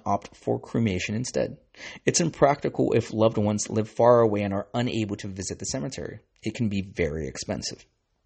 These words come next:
Burial alternatives. It's nice to have more than one option. However,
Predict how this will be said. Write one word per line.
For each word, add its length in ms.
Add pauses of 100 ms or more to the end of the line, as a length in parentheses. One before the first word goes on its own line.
(680)
Burial 360
alternatives. 880
It's 180
nice 260
to 80
have 260
more 320
than 240
one 180
option. 540
However, 480